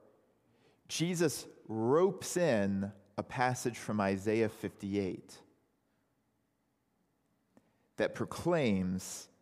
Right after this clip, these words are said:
freedom for the oppressed and the year of the Lord's favor.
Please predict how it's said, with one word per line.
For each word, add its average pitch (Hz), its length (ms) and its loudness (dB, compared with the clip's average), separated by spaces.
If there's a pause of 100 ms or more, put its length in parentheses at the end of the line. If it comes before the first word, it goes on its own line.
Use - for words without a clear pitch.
(560)
freedom 139 480 0
for 113 180 -4
the 104 140 2
oppressed 101 760 -2 (380)
and 104 120 0
the 104 80 2
year 110 380 2
of 101 80 -2
the 104 100 -4
Lord's 92 440 -4
favor. 117 500 -2